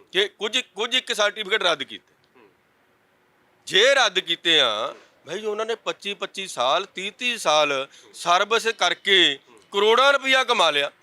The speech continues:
ਕਰੋੜਾਂ ਰੁਪਈਆ, ਉਹ ਸਾਡੇ ਸਮਾਜ ਦਾ ਸੀਗਾ। ਸਮੁੱਚੇ ਦਲਿਤ ਸਮਾਜ ਦੇ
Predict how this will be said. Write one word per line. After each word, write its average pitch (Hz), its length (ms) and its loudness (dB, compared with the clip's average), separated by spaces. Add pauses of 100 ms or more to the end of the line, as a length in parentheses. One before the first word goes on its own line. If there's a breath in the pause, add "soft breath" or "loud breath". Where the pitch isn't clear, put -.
(520)
ਕਰੋੜਾਂ 208 320 2
ਰੁਪਈਆ, 190 380 -2 (300)
ਉਹ 247 60 2
ਸਾਡੇ 208 240 2
ਸਮਾਜ 160 340 2
ਦਾ 151 140 0
ਸੀਗਾ। 180 260 -4 (640)
ਸਮੁੱਚੇ 175 380 0
ਦਲਿਤ 165 380 0
ਸਮਾਜ 170 320 2
ਦੇ 180 200 -2